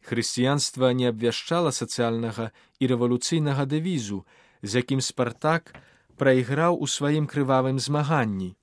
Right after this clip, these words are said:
Езус не быў Спартаком і не змагаўся за палітычнае вызваленне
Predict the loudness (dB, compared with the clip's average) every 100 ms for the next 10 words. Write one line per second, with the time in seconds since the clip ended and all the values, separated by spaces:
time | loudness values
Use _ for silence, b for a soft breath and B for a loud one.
0 | _ 0 4 6 4 0 0 0 0 0
1 | 0 0 -2 -2 -4 0 0 0 B B
2 | B 0 2 2 0 0 2 0 0 -2
3 | 0 0 2 0 0 -2 -2 0 0 -2
4 | -2 -2 0 0 0 -2 -6